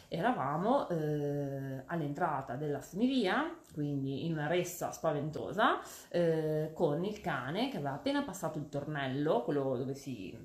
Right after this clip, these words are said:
timbra la carta, con la museruola.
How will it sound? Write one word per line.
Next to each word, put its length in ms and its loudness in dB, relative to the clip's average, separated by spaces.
timbra 340 -2
la 80 -8
carta, 420 0
con 220 2
la 60 -4
museruola. 880 0